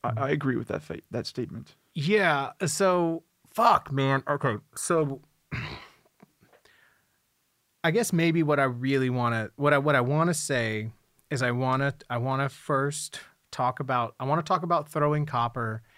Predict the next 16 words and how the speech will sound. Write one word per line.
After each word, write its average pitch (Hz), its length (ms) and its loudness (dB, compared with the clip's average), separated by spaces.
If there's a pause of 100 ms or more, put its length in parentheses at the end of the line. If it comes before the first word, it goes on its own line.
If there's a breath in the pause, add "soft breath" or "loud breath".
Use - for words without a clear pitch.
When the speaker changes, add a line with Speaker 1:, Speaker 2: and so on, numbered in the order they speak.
(360 soft breath)
Speaker 2:
and 113 100 -4
I 110 40 -2
wanna 120 160 -2
talk 131 180 0
about 127 280 -2
Distance 117 400 -4
to 123 100 -6
Here, 95 420 -8
because 127 300 -2
those 127 160 -2
are 123 60 -6
two 143 280 -2
of 147 80 0
my 127 180 -2
favorite 127 500 -4
albums 110 580 -2